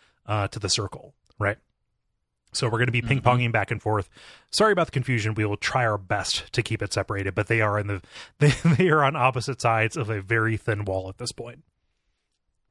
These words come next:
Speaker 1: Um, and when they get to the mansion, Eddie, no-, or not the mansion. <laughs> Fuck!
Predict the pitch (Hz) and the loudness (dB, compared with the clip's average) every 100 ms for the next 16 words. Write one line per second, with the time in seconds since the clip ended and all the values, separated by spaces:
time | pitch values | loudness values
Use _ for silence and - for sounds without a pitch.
0 | _ - - 107 104 101 101 _ - - | _ -14 -4 -2 -2 -6 -12 _ -20 -18
1 | 127 139 143 160 - 185 104 104 131 170 | -4 0 0 0 0 0 0 -2 -2 -2
2 | 135 135 143 127 135 - 127 113 113 90 | -2 0 0 0 -2 -2 0 0 -4 -4
3 | - - - 240 185 | -4 -6 4 4 4